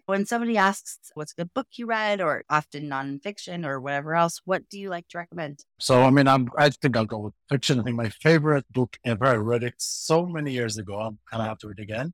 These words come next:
Speaker 2: is Paul Auster's Music of Chance. It's such a
Speaker 1: Hmm.
Speaker 2: great,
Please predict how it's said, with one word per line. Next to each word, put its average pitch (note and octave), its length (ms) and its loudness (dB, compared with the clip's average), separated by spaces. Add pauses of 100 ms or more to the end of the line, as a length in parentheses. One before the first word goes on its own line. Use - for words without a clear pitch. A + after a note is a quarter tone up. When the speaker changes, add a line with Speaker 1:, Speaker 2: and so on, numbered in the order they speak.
(140)
Speaker 2:
is A#2+ 420 -2
Paul D#3 300 6
Auster's A#2+ 640 0
Music D3+ 500 -6
of A#2+ 160 -16
Chance. A2 400 -2 (280)
It's - 220 -16
such F3 280 0
a E3 100 2
Speaker 1:
Hmm. B2+ 60 2
Speaker 2:
great, C3+ 480 6